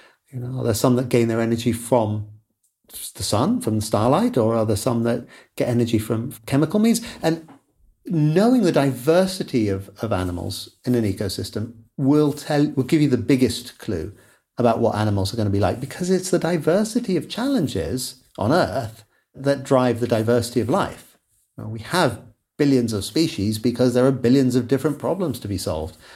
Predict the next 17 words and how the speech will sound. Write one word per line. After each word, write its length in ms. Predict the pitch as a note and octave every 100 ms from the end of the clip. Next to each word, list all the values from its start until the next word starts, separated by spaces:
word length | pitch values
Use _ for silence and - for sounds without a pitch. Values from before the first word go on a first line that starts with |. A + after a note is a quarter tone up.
| - - -
If 200 | C#3 C3+ - _ _ C#3
the 180 | C3+
planet 420 | B2+ - C#3 B2+ B2
were 100 | B2
all 120 | A#2+
very 220 | A#2 A2+
boring 400 | A2+ A#2+ A#2 A2
and 280 | G#2 G#2+ A2
uniform, 600 | D3 F#3+ G2 F2+ A2 - - _ _
then 280 | C3+ C3 B2
we 80 | B2
wouldn't 260 | A#2 B2 A2+
have 140 | A#2+
that 160 | A2 G#2
kind 180 | A2+
of 140 | G#2+ G#2
diversity. 520 | A2+ B2+ C#3 -